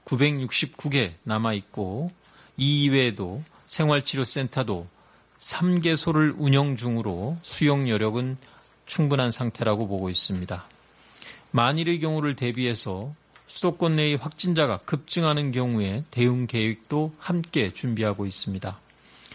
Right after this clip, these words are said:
예전 대구 경북의 환자 증거 규-, 증가 규모가 수도권에서도 벌어지는 상황을 가정해서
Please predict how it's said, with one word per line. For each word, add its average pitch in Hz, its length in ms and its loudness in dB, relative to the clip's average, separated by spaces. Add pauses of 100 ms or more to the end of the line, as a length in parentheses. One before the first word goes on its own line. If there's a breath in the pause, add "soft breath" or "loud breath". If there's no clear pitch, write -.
(140 loud breath)
예전 135 560 2 (440 loud breath)
대구 147 300 2
경북의 135 680 0
환자 160 400 2
증거 120 280 -2
규-, - 240 -8 (120)
증가 131 460 4
규모가 131 600 -2 (320 loud breath)
수도권에서도 147 1160 -2 (220 loud breath)
벌어지는 135 480 2
상황을 139 480 2
가정해서 117 840 0